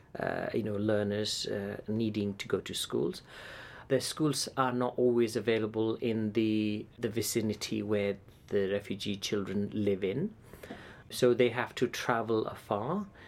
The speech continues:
and there are costs involved in it. But also, as a result, there are a number of, uh,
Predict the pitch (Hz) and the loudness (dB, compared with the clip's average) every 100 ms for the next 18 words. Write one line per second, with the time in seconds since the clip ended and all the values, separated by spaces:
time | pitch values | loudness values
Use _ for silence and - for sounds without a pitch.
0 | - - 110 113 110 113 110 - - 123 | -20 -6 -2 0 2 2 2 -4 -2 -2
1 | - - - - - 113 107 104 101 101 | -2 -8 -4 -4 0 0 2 2 2 -2
2 | - 98 - - - - - - - - | -2 -2 -2 -8 -12 -12 -20 -20 -20 -20
3 | - - 113 127 180 - 135 123 120 117 | -8 -2 2 4 4 4 2 2 0 -2
4 | 110 107 123 147 - - - - - 113 | -2 0 2 0 -4 -4 -6 -6 -2 0
5 | - 113 113 107 107 104 - - - - | 0 0 2 2 0 -4 -12 -20 -20 -8
6 | - 113 117 127 120 120 113 107 - - | -2 0 4 4 4 2 4 2 0 -2
7 | 110 107 | 0 0